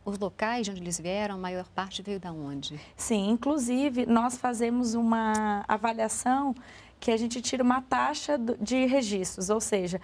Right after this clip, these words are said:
Speaker 2: nós temos como saber de onde são os, os atendimentos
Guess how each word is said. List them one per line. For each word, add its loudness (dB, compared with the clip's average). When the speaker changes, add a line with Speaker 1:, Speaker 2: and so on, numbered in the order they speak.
Speaker 2:
nós 2
temos 0
como 0
saber 4
de 4
onde 2
são 2
os, -4
os 2
atendimentos 0